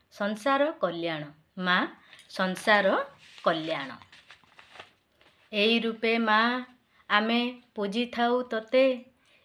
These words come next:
ଏମିତି ତୁ କଲ୍ୟାଣ କରୁ ମା କେତେ। ତୋ ଆଗେ ଆମେ ଲୋ ମା ଅଟୁ ଚିର ଋଣୀ, ଏମିତି ଧରା ପୃଷ୍ଠକୁ ଆସ ଠାକୁରାଣୀ, ମା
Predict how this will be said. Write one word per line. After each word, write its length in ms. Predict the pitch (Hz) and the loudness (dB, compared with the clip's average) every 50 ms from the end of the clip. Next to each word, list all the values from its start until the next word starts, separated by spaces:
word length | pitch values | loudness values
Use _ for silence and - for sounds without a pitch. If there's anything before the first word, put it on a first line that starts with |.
| _ - | _ -4
ଏମିତି 440 | 233 247 269 302 320 311 294 285 | 0 2 2 2 2 2 0 -4
ତୁ 180 | 285 - 277 269 269 | -2 -2 -4 -4 -4
କଲ୍ୟାଣ 600 | 262 - 220 202 202 202 208 202 202 202 202 202 202 202 208 214 - _ _ _ _ _ _ - | 0 2 2 2 2 2 0 0 0 0 0 -2 -4 -4 -6 -10 -14 _ _ _ _ _ _ 0
କରୁ 300 | 226 208 208 220 277 311 | 2 2 4 4 4 4
ମା 200 | 285 240 190 185 202 269 - - - _ _ - | 2 0 0 -2 -4 -4 -6 -8 -16 _ _ -8
କେତେ। 320 | 175 165 - - - - - - _ _ _ _ _ _ _ _ _ _ _ - - | -8 -8 -8 -10 -16 -16 -16 -18 _ _ _ _ _ _ _ _ _ _ _ -2 4
ତୋ 80 | 202 214 | 6 8
ଆଗେ 360 | 220 220 214 202 214 214 226 226 | 8 8 6 4 2 0 0 2
ଆମେ 280 | 214 202 196 202 208 208 | 0 0 0 0 -2 -2
ଲୋ 180 | 214 226 226 226 | 0 0 0 0
ମା 240 | 226 220 214 214 214 226 240 240 233 - - _ _ _ _ - | 0 2 2 2 2 0 0 -4 -8 -14 -20 _ _ _ _ -6
ଅଟୁ 300 | 202 202 202 - 254 262 | -6 -6 -4 -4 -4 -4
ଚିର 280 | 254 - 233 226 220 220 226 233 | -4 -4 -4 -2 0 0 0 0
ଋଣୀ, 320 | 226 226 214 220 233 254 277 277 254 - - _ _ _ _ _ _ _ - | 0 0 -2 0 0 2 2 2 0 -4 -10 _ _ _ _ _ _ _ -6
ଏମିତି 440 | - 233 254 277 302 294 294 311 311 | -2 0 2 2 2 0 0 -4 -4
ଧରା 340 | 247 233 220 208 208 214 214 | -2 0 0 2 2 2 0
ପୃଷ୍ଠକୁ 640 | 208 214 226 220 - - 208 196 196 - 208 208 208 214 214 - _ _ _ _ _ _ _ _ _ _ - | 0 -2 -8 -8 -6 -6 -6 -6 -6 -6 -8 -8 -8 -8 -10 -12 _ _ _ _ _ _ _ _ _ _ 0
ଆସ 180 | - 202 202 - 311 320 311 311 | 0 0 0 2 2 2 2 2
ଠାକୁରାଣୀ, 680 | - 220 202 208 - 202 208 196 190 185 185 185 185 185 185 - _ _ _ - - 175 | -2 -4 -4 -4 -6 -6 -2 -2 -2 0 -2 -4 -4 -6 -10 -14 _ _ _ -10 -6 -4
ମା 80 | 180 | -2